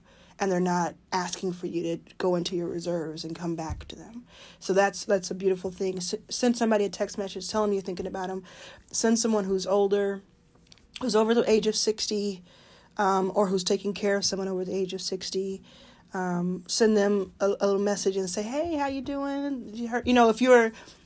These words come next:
in your twenties, your thirties, your forties, and you don't usually, you know, text with your friend's parent or something like that, but you had their phone number because you, they helped you with the flat tire once, um,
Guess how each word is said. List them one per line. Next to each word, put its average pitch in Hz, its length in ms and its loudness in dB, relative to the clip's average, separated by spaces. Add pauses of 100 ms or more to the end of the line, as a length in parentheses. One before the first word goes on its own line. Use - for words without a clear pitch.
(100)
in 220 120 4
your 214 100 6
twenties, 220 680 6
your 208 100 4
thirties, 208 500 2
your 190 100 0
forties, 202 680 4
and 196 160 0
you 190 80 -2
don't 202 220 -2
usually, 196 840 -2
you 196 100 -4
know, 180 280 -4 (480)
text - 400 0
with 190 240 4
your 190 200 0
friend's 196 460 -2
parent 202 480 -6
or 202 60 -4
something 208 280 -6
like 208 180 -6
that, 214 280 -2 (520)
but 196 160 4
you 196 60 2
had 208 220 6
their 208 120 4
phone 220 320 6
number 240 400 4 (580)
because 202 500 6
you, 196 720 -2 (100)
they 208 240 6
helped 214 320 4
you 220 220 2
with 208 240 4
the 202 60 0
flat 226 240 4
tire 277 280 4
once, 285 440 -4
um, 202 640 2